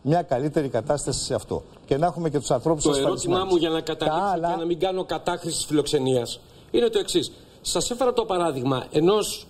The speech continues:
Speaker 2: δικηγόρου που έχει εισόδημα καθαρό είκοσι χιλιάδες ευρώ. Φορολογία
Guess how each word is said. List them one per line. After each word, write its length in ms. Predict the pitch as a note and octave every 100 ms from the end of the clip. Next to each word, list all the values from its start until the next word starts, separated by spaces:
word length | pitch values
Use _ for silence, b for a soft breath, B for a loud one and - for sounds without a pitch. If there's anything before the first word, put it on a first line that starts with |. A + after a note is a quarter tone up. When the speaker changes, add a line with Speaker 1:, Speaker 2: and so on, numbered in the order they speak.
| -
Speaker 2:
δικηγόρου 520 | D3 - D3 F#3+ G#3
που 100 | F#3
έχει 200 | G3 G3+
εισόδημα 480 | D#3+ - G3 G3+ G3
καθαρό 360 | F3+ E3 E3 G3+
είκοσι 300 | G3 G3 -
χιλιάδες 340 | F3 F#3 D3+
ευρώ. 320 | D#3+ D3+ A2 B B B B -
Φορολογία 920 | - F#3+ F#3+ F3+ D#3+ D3+ A#3 E3